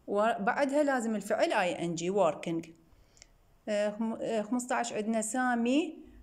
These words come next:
آه، عندنا سامي won't اللي هي معناها will not،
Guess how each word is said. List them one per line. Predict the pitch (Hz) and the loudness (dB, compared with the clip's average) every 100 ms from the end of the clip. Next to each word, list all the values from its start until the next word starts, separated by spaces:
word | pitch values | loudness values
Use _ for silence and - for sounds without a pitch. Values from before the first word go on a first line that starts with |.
| - | -6
آه، | 214 202 202 196 196 196 196 190 190 - _ - - _ - - - - - | 0 4 4 4 2 0 0 -4 -10 -18 _ -20 -20 _ -20 -20 -20 -20 -12
عندنا | 190 190 196 | -6 -6 -4
سامي | 196 220 220 233 302 - - - | -4 -2 0 2 0 0 -12 -8
won't | 233 294 233 262 302 - | 2 4 4 4 2 -2
اللي | 190 185 208 | -4 -2 0
هي | |
معناها | 202 202 202 208 202 202 | 0 -2 -2 -2 -4 -4
will | 214 220 202 | -2 -2 -2
not، | 220 247 | -2 -4